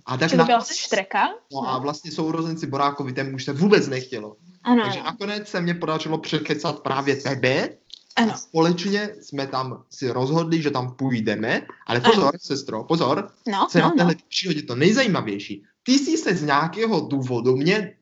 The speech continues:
Speaker 1: teďka už neznámého,
Speaker 2: <laughs>
Speaker 1: rozhodla, že si na sebe oblečeš kimono, protože ty jsi měla
Speaker 2: No.
Speaker 1: sebou kimono.
Speaker 2: No,
Speaker 1: Nevím
Speaker 2: no.
Speaker 1: proč, nevím proč jsi tam dělala. Úplně
Speaker 2: No, já ti
Speaker 1: bílé
Speaker 2: to řeknu.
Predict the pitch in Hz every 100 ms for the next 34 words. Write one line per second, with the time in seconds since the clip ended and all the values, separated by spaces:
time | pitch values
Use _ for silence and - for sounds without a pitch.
0 | _ _ 156 - 175 160 151 160 180 156
1 | 127 117 117 110 110 107 294 349 339 294
2 | 370 349 466 - - 196 - 508 - 127
3 | - 185 - - _ - 110 180 185 196
4 | 190 151 131 143 143 170 160 127 - -
5 | 175 165 151 139 139 180 330 - - 131
6 | 135 135 123 107 135 131 135 131 120 117
7 | 175 - - 202 330 381 117 214 339 139
8 | 175 - 117 104 101 156 156 - 107 113
9 | 151 185 180 277 - - 277 302 359